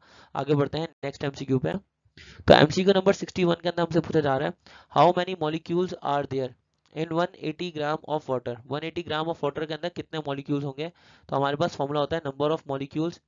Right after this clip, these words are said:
divided by Avogadro number बराबर होता है mass upon molar mass के,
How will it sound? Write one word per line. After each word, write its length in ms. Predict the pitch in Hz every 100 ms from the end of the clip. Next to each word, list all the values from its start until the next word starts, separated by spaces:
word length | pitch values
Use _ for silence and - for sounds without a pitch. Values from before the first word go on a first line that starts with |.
| -
divided 400 | 139 127 135 143
by 80 | 156 -
Avogadro 540 | 127 135 131 127 147 147
number 280 | 127 139 185 _ _ _ _ _
बराबर 340 | 135 131 139 160
होता 180 | 151 170
है 60 |
mass 300 | 147 131 143
upon 260 | 151 151 160
molar 220 | 135 131 131
mass 240 | 120 117
के, 180 | - 160